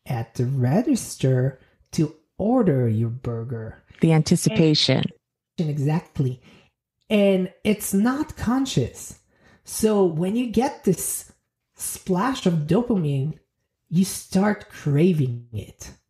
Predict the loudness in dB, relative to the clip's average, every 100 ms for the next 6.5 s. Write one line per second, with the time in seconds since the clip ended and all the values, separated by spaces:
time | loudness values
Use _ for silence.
0 | _ _ _ -20 _ -2 2 4 2 0
1 | -2 -2 -2 0 2 2 -2 -6 -12 _
2 | _ -12 -6 0 0 -2 -4 0 0 0
3 | -2 -2 0 0 -2 -2 -4 -6 _ _
4 | _ _ 0 2 2 0 -4 -2 0 0
5 | 0 -2 -6 -2 0 0 -2 -4 0 2
6 | 4 2 2 0 -2